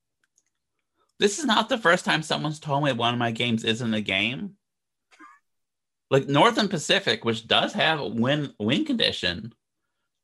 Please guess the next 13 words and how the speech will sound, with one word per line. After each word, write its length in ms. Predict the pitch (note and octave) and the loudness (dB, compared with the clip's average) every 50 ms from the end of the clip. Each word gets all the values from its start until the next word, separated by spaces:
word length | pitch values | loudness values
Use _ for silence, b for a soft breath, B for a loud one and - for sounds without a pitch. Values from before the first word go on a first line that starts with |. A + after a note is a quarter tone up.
| _ - | _ 0
um, 460 | A2 A2 A2 A2 A2 G#2+ G#2 G#2 G#2 _ _ _ _ _ _ _ _ _ _ - | 2 4 4 4 2 0 -2 -4 -8 _ _ _ _ _ _ _ _ _ _ -20
people 220 | - - G#3 A3 | -14 -12 -8 -2
tell 160 | A3 E3+ D#3 | 0 0 2
me 140 | D#3 D3+ C3+ | 2 2 0
it's 120 | B2+ B2+ - | -2 -2 0
not 200 | C3+ A#2 A#2 A2 | 0 0 2 0
a 40 | |
game. 380 | G2+ F#2+ G2 D#2+ - - - - _ _ _ _ _ _ _ _ _ _ _ _ _ _ _ | 0 -2 -2 -4 -4 -8 -14 -20 _ _ _ _ _ _ _ _ _ _ _ _ _ _ _
I 120 | - - B2+ | -2 0 2
don't, 200 | D3+ C#3 - - - | 2 0 0 -2 0
there 160 | A2+ A2 G#2+ | 4 6 8
are 140 | A#2 C3 B2+ | 8 6 6
rules. 720 | B2 B2 C3 C#3 C#3 D3+ F3 G#3+ F4 - - - - - | 2 2 2 2 2 2 -2 -4 -6 -8 -12 -18 -18 -20